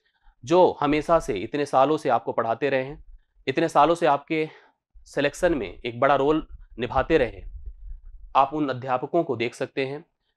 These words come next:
इसमें कोई बदलाव नहीं है, इसमें वही सब कुछ है जो आपको day one से दिखता रहा है। मैथ मेरे द्वारा, हिंदी पंडित अमरीश भट्ट द्वारा, एनवायरनमेंट गौरव निरंजन सर के द्वारा, सीडीपी आप प्रमोद सर के द्वारा,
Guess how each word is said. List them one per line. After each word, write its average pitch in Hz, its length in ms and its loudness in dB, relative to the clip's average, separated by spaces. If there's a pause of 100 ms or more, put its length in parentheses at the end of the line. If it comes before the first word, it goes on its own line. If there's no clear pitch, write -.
(280)
इसमें 139 200 -8
कोई 131 140 -2
बदलाव 117 400 2
नहीं 110 260 -8
है, 90 260 -14
इसमें 127 260 -6
वही 123 240 0
सब 151 200 -4
कुछ 156 180 -4
है 156 80 -2
जो 131 140 -2
आपको 117 320 0
day 120 160 -4
one 127 140 -2
से 127 120 -8
दिखता 113 280 -4
रहा 95 200 -4
है। 90 160 -14 (480)
मैथ 139 240 2
मेरे 151 220 -2
द्वारा, 110 340 -2 (500)
हिंदी 143 240 2
पंडित 135 280 0
अमरीश 135 260 0
भट्ट 135 220 -12
द्वारा, 95 320 -4 (220)
एनवायरनमेंट 143 500 -2 (460)
गौरव 147 200 -2
निरंजन 139 320 -4
सर 135 160 -6
के 131 100 -4
द्वारा, 107 320 -4 (460)
सीडीपी 135 360 0
आप 131 160 2
प्रमोद 131 260 -4
सर 131 160 -6
के 123 80 -8
द्वारा, 104 300 -6